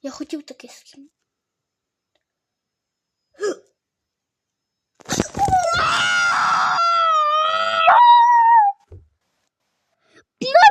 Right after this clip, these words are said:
відео, на відео! Леон!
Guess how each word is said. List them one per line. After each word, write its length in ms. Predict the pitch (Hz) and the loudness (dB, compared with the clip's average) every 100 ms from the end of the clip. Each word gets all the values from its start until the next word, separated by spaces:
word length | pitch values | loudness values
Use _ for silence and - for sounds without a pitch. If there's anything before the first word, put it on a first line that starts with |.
| - | 0
відео, 540 | 554 554 480 370 339 359 | -4 0 0 0 0 0
на 520 | 403 523 698 784 427 | -2 -2 2 0 0
відео! 840 | 403 494 466 330 285 247 247 - - _ _ _ _ _ _ - | -4 -2 -2 -2 -4 -4 -4 -6 -10 _ _ _ _ _ _ -6
Леон! 960 | 453 539 622 523 508 440 359 302 311 | 2 6 6 6 4 4 2 0 -4